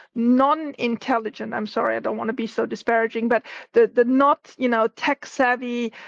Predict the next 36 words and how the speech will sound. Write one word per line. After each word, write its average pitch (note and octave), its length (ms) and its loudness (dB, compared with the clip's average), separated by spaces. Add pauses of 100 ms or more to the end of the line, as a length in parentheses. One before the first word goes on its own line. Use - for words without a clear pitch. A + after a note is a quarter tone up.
(220)
mm, D3 600 -12 (500)
X - 340 -2
user, A#3+ 840 2
YouTube A#3+ 560 -2
user, A3+ 500 0
buyer A#3 480 2 (160)
buys A3+ 340 0
a A3+ 60 2
car. E4 500 2 (340)
They, A#3+ 200 2
they're C4+ 140 2
completely E4 520 -4
different B3+ 300 -4
people. - 240 -2
I, A#3+ 220 0
I, - 180 -4 (100)
I C4+ 120 0
current-, E4+ 340 -2
I, - 160 -2
I C4+ 80 -2
had, E4 240 -2 (380)
and B3 120 2
I B3 40 0
help D#4+ 280 0
a A#3 40 -10
lot B3 220 2
of B3 100 -2
friends A#3 380 -4
buying A3+ 380 -2
Teslas. - 540 -8 (440)
It D#4 160 2
is E4 220 0
incredible, D4+ 800 0
that B3+ 140 0
first - 520 -4
hurdle. - 540 -2